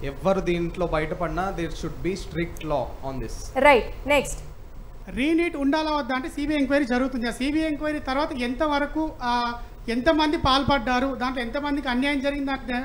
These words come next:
Speaker 3: అనే దానిపైన అది సుప్రీంకోర్టు డిసిషన్ తీసుకుంటుంది తప్ప మనం అనుకుంటే అయ్యేది కాదు.
Speaker 2: నీట్ అనేది reschedule చేయాలి. అయితే ఇందులో చాలా చాలా పట్టుదిట్టమైన వ్యవస్థతోనే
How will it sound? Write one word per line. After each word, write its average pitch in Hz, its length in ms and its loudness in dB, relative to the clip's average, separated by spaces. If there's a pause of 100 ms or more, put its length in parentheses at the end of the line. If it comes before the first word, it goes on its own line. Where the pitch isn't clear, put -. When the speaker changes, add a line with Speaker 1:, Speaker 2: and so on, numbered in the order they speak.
(140)
Speaker 3:
అనే 254 180 0
దానిపైన 262 340 0 (380)
అది 269 180 -6
సుప్రీంకోర్టు 294 460 4
డిసిషన్ 294 300 0
తీసుకుంటుంది 277 400 -2
తప్ప 254 120 0 (140)
మనం 269 220 -2
అనుకుంటే 262 280 0
అయ్యేది 233 400 2
కాదు. 175 160 0 (200)
Speaker 2:
నీట్ 381 280 2
అనేది 349 360 2 (420)
reschedule 339 680 2
చేయాలి. 330 480 4 (440)
అయితే 370 240 2 (260)
ఇందులో 370 220 10 (180)
చాలా 311 320 10 (140)
చాలా 349 240 12 (800)
పట్టుదిట్టమైన 415 680 6 (100)
వ్యవస్థతోనే 359 640 4